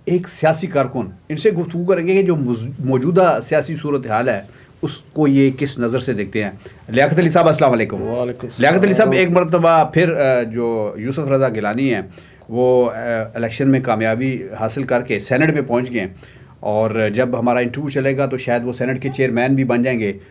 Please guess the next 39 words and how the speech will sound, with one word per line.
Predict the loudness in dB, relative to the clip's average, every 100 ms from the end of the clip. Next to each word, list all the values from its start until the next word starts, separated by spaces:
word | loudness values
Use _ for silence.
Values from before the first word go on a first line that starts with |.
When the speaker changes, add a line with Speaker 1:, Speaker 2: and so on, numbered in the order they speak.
| -4
Speaker 1:
आपका | -2 -2
क्या | -2 -2
कहना | -2 -6
है | -8
इस | -12
पे? | -20 -20 -20 _ _ -20 -20 -20 -20 -18
Speaker 2:
बिस्मिल्लाहिर्रहमानिर्रहीम। | -14 -10 -8 -4 -2 -2 -4 -6 -4 -4 -6 -6 -8 -8 -10 -10
राय | -10 -10
साहब, | -12 -12 -10
मैं | -8
बड़ा | -6 -6
शुक्रिया | -8 -12 -6 -4
अदा | -2 -2
करता | -4 -8 -10 -8
हूँ | -6 -6
आपका, | -8 -10
आपने | -10 -10 -10 -10 -12 -10
हमें | -6 -4 -6
थोड़ा | -6 -6
सा | -4
कीमती | -4 -2 -2 2
वक्त | 0 0 -4
दिया। | -4 -2 -2 -4 -16 -20 -20 -20 -20 -20 -20 -20 -16
तो | -16 -8 0
इंशाअल्लाह | 2 2 2 2 2
ताला | 2 2 2 2 -2 -10 -18 -8
गिलानी | -4 0 0 0
साहब | 0 0 2
नहीं | 2 2 4
बनेंगे, | 2 2 0 -2
क्योंकि | -4 -6 -2 0
ये | 2 4 4 4 0 -4
दो | -2 2 4
नंबरी | 4 0 -2
से | -2 -4
सेनेट | -2 -2 -2 0
में | 0 2
आए | 4 2
हैं। | 0 -4